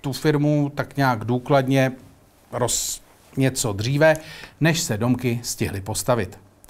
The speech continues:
Asi tisíc lidí jim dalo své celoživotní úspory. Někteří si vzali hypotéky a zbyly jim oči pro pláč. Pokoušeli se soudit, došlo to až k nejvyššímu soudu, ale i tam ostrouhali díky verdiktům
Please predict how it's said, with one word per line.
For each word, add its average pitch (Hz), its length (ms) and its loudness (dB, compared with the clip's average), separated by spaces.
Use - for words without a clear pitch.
Asi 170 220 4
tisíc 185 380 4
lidí 156 300 4
jim 139 180 6
dalo 135 460 4
své 123 380 2
celoživotní 104 540 -4
úspory. 110 540 0
Někteří 98 320 -8
si 107 120 -6
vzali 92 240 -8
hypotéky 175 540 2
a - 80 4
zbyly 123 220 0
jim 104 140 -4
oči - 280 -10
pro - 200 0
pláč. - 400 -6
Pokoušeli - 400 2
se 98 120 -8
soudit, 247 560 0
došlo 156 280 0
to - 160 -4
až 123 120 -2
k - 60 -12
nejvyššímu 107 420 -6
soudu, 226 340 6
ale 214 200 6
i 269 180 4
tam 294 480 4
ostrouhali 160 800 6
díky 127 300 0
verdiktům 202 640 0